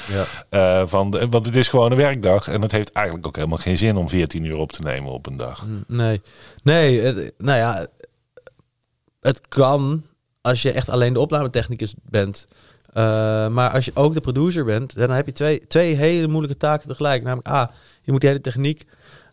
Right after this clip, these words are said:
Speaker 1: eh, rollend houden. Hè? Als jij niks doet, gebeurt er niks in de studio. Want er moet een microfoon verplaatst worden, er moeten kabels geprikt worden, er moet dit en dat. Ehm, en ondertussen moeten er ook creatieve keuzes worden,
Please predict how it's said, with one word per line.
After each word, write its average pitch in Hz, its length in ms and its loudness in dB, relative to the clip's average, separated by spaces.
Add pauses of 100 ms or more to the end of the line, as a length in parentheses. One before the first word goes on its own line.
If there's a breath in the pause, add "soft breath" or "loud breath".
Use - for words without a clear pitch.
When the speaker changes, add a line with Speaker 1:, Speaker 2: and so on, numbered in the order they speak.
(160 soft breath)
Speaker 1:
eh, 120 380 2
rollend 135 400 2
houden. 113 340 2
Hè? 160 140 4
Als 139 100 -2
jij 160 160 4
niks 151 180 -2
doet, 175 180 0
gebeurt 160 300 0
er 131 60 -6
niks 117 200 -4
in 120 60 -6
de 113 60 -8
studio. 104 440 2
Want 123 220 -2
er 139 240 -2
moet 160 180 -2
een 151 60 -4
microfoon 143 360 -2
verplaatst 120 400 -2
worden, 117 180 -2
er 131 80 0
moeten 160 260 -2
kabels 139 220 -2
geprikt 127 300 -8
worden, 127 240 -2
er 139 60 -2
moet 139 160 -6
dit 135 200 0
en 131 120 -6
dat. 120 340 0 (480 loud breath)
Ehm, 113 560 0 (600)
en 156 160 2
ondertussen 156 440 0
moeten 139 200 -2
er 127 100 0
ook 147 380 2
creatieve 135 400 -4
keuzes 147 500 2
worden, 117 520 0